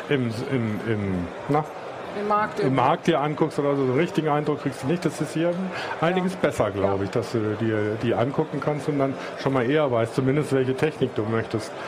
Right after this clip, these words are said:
Speaker 1: und was du vielleicht verzichten kannst und, äh, in
Speaker 2: Genau.
Speaker 1: welchen Preiskategorien du dann landest.
Speaker 2: <laughs>
Speaker 1: Jawohl,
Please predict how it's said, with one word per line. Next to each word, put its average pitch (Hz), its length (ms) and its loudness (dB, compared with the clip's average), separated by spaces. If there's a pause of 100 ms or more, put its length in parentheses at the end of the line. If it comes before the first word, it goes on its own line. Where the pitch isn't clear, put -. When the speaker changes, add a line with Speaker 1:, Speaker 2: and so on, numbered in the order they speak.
(500)
Speaker 1:
und 120 360 0
was 131 160 0
du 123 80 0
vielleicht 110 360 2
verzichten 127 640 -2
kannst 110 340 -2
und, 113 100 -2 (200)
äh, 117 120 -2
in 113 80 0
Speaker 2:
Genau. 104 120 -2
Speaker 1:
welchen 113 320 0
Preiskategorien 110 840 0
du 110 100 0
dann 107 220 2
landest. 104 380 0 (320)
Speaker 2:
<laughs> 214 340 -2
Speaker 1:
Jawohl, 139 340 2